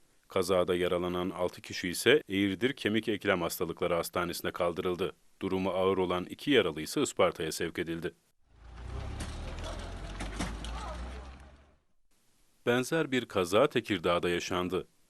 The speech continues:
Yolcu otobüsüyle otomobilin çarpıştığı kazada aynı aileden bir kişi hayatını kaybederken üç kişi de yaralandı.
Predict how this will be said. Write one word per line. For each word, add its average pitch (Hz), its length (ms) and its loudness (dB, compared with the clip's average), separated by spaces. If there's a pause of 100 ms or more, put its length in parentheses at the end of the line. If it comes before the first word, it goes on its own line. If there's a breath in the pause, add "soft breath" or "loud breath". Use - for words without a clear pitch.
(160)
Yolcu 95 340 2
otobüsüyle 95 640 2
otomobilin 98 600 2
çarpıştığı 104 640 2
kazada 104 640 6
aynı 113 360 2
aileden 85 680 0
bir 127 100 0
kişi - 300 -4
hayatını 92 500 2
kaybederken 87 840 2
üç - 160 -8
kişi 92 300 -4
de 104 60 6
yaralandı. 90 640 2